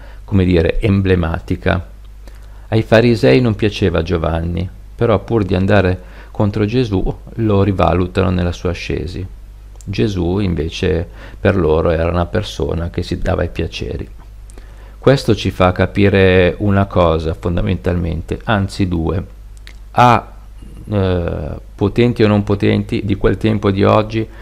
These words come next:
abbiamo bisogno di criticare sempre, abbiamo bisogno di distruggere il nemico anche e, e comunque, eh, rivalutando chi, eh, a noi non piace. B,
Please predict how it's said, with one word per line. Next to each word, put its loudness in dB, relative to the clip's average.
abbiamo 4
bisogno 4
di 0
criticare 2
sempre, 2
abbiamo 0
bisogno 0
di -2
distruggere -2
il 0
nemico 0
anche 0
e, 2
e -2
comunque, 2
eh, 0
rivalutando 2
chi, 2
eh, 2
a 0
noi 2
non 0
piace. -4
B, 4